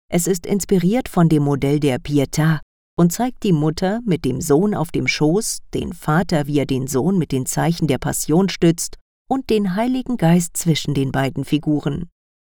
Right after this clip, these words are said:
Im unteren Bildteil ist das Leiden der Mater Dolorosa aufgezeichnet, die von Johannes dem Evangelisten und der Magdalena gestützt wird. Die erste Frau repräsentiert die heilige Kirche, während die zweite die Buße darstellt.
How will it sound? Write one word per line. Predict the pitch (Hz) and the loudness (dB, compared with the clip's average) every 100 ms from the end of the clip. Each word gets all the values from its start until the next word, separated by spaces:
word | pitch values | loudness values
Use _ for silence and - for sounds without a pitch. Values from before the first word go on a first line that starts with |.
| _ _ _ _ _ - | _ _ _ _ _ 0
Im | 214 | 0
unteren | - 285 - 233 190 | 0 -4 -2 -2 2
Bildteil | 185 180 180 170 160 | 2 2 2 2 2
ist | 165 151 | -2 -4
das | 147 | -4
Leiden | 143 143 151 175 165 | -4 -2 2 4 4
der | 147 147 | 2 0
Mater | 143 151 165 156 147 | 2 2 2 2 2
Dolorosa | 143 151 143 147 190 220 165 139 131 | 4 4 4 4 2 2 0 -2 -2
aufgezeichnet, | 139 139 - 147 143 143 - 156 175 - - _ 196 | -4 -4 -6 -4 -2 -4 -2 -4 -4 -12 -20 _ -2
die | 185 | -2
von | 175 190 180 | -2 -2 2
Johannes | 170 165 254 190 - | 2 2 0 -2 -2
dem | 139 - | -4 -2
Evangelisten | 139 139 139 139 180 - - 151 | -4 -2 -2 0 0 0 -4 -2
und | 135 131 | -2 -2
der | 139 | -2
Magdalena | 143 - 143 147 214 180 | -2 -2 0 2 0 0
gestützt | - 151 - 147 - - | -2 -2 -2 -2 -4 0
wird. | 156 - - - - - 175 | 2 0 -6 -16 -18 -4 0
Die | - | 0
erste | 175 233 - 233 | 0 -2 -2 -4
Frau | - 143 175 | 0 0 2
repräsentiert | 247 190 - 156 135 139 - 160 165 - | 0 -2 -2 -4 -4 -6 0 0 0 -4
die | 151 135 | -4 -2
heilige | 143 165 156 156 | 2 2 2 0
Kirche, | - 175 214 - 131 - | 0 0 0 0 -2 0
während | 156 151 156 156 | 0 0 0 -2
die | 151 | -6
zweite | - 143 135 156 170 | -4 -2 -2 -2 -2
die | 262 | -2
Buße | - 208 165 139 | -2 -2 -2 -4
darstellt. | 139 135 - 147 135 - - | -4 -4 -2 -2 -4 -6 -18